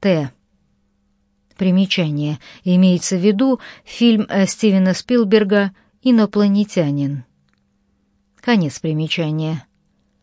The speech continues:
Опять спустилась вниз. Роберта и тут не было. Я крикнула еще раз, хотя уже понимала, ответа не дождусь. Башмаки в прихожей на полу,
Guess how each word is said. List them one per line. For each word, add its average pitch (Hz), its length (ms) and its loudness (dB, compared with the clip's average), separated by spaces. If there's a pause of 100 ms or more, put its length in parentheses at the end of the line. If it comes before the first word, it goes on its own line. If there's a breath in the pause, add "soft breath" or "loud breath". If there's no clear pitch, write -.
(760)
Опять 214 500 2
спустилась 214 640 -2
вниз. 196 500 0 (480)
Роберта 160 560 -2
и 190 80 2
тут 277 300 -4
не 208 220 2
было. 143 380 -4 (580 soft breath)
Я 170 200 2
крикнула 170 460 0
еще 160 560 0
раз, 202 340 -2 (280 loud breath)
хотя 180 300 4
уже 202 220 4
понимала, 226 800 2 (300 soft breath)
ответа 190 680 0
не 180 160 -2
дождусь. 156 760 -6 (840)
Башмаки 185 600 0
в - 80 -6
прихожей 170 500 -2
на 160 120 -4
полу, 165 400 -4